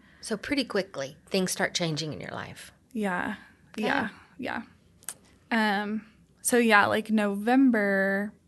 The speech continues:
Speaker 2: maybe November, December, I, um, like, wasn't going to church or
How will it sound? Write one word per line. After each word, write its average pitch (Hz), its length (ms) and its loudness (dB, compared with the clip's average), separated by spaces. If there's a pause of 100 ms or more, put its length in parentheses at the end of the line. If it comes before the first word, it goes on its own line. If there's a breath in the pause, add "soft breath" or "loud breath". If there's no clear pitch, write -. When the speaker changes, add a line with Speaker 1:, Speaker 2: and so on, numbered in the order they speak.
Speaker 2:
maybe 277 240 2
November, 208 460 2
December, 190 580 -6 (500 soft breath)
I, 190 600 -4
um, - 560 -6 (1600 soft breath)
like, 202 260 -2
wasn't 202 260 0
going 208 160 -2
to 208 80 -2
church 190 580 -4
or - 180 -4